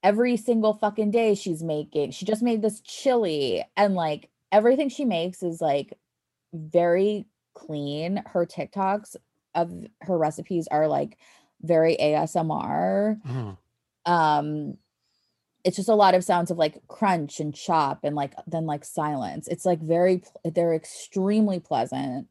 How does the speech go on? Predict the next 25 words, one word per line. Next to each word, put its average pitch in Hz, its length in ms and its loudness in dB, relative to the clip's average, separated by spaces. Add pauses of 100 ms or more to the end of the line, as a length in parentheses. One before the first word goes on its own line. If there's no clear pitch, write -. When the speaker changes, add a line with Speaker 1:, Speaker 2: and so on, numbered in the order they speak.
Speaker 2:
See, - 500 -4
all 180 140 4
that 262 320 2
A 131 120 -4
S 170 180 -2
M 165 100 2
R 131 120 0
stuff 147 380 0
does 123 360 0
the 123 240 -2
opposite - 460 -4
to 120 120 -8
me 104 240 -6
of 101 400 -8
what 120 160 -6
it's 101 140 -12
supposed 101 240 -12
to 104 60 -12
do. 107 80 -8
It 117 240 -12
gets 151 260 -4
me 175 240 -4
so 123 300 -6
tense - 420 -14
hearing 113 640 -8